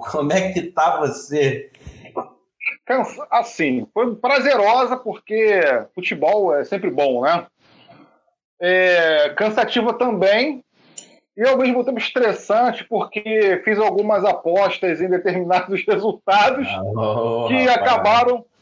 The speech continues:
Speaker 2: não acontecendo. Mas,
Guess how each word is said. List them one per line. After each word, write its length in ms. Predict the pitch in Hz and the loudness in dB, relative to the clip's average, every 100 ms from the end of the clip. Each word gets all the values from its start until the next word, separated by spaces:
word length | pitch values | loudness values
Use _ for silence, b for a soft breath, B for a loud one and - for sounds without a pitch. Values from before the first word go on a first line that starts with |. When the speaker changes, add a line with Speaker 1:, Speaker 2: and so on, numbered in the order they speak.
| _ 185 | _ -2
Speaker 2:
não 300 | 240 277 262 | 2 4 2
acontecendo. 960 | 262 240 240 196 - 202 202 175 180 - b b b b - | 0 -2 0 -2 0 2 2 2 -4 -10 b b b b -8
Mas, 840 | 180 240 247 254 254 254 - 240 | 0 4 6 4 4 0 -4 -6